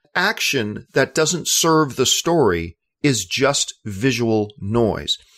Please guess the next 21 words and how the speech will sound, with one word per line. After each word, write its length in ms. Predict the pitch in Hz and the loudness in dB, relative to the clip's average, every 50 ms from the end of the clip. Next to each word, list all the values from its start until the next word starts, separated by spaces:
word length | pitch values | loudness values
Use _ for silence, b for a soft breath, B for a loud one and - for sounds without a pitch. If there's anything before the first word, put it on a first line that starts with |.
| b b b b b 175 | b b b b b 0
And 160 | 180 190 185 - | 0 0 0 0
I've 160 | 226 208 190 | -2 0 0
been 140 | 196 226 196 | 0 0 2
drawing 300 | 185 214 240 302 339 330 | 2 2 2 2 2 2
this 140 | - - - | 2 0 0
comparison 840 | - 226 196 170 - - 165 175 190 190 - - 156 127 120 113 101 | 0 -2 -4 -4 -2 0 0 2 2 2 2 2 0 0 0 0 0
the 80 | 117 | 2
last 320 | 120 123 120 117 - - - | 2 2 2 2 0 -2 0
few 160 | 131 120 107 | 0 0 0
months, 320 | 101 92 92 90 - - | 2 0 0 0 0 0
and 160 | - 131 139 | 0 0 0
I 40 | 160 | 0
think 280 | 170 - - 233 330 381 | 0 0 -2 -2 0 0
it's 160 | 392 - - | 0 0 0
an, 120 | 320 294 - - - - - | -2 -4 -6 -10 -12 -8 -4
I 120 | - 190 | -2 0
think 200 | 190 202 226 277 | 2 2 2 0
it's 140 | 302 - - | 2 0 2
an 160 | 214 185 180 | 2 2 2
appropriate 500 | 170 147 - - 160 208 208 190 139 98 | 0 0 2 2 2 2 4 2 2 2
one. 280 | 104 95 92 87 85 | 2 0 0 -2 -2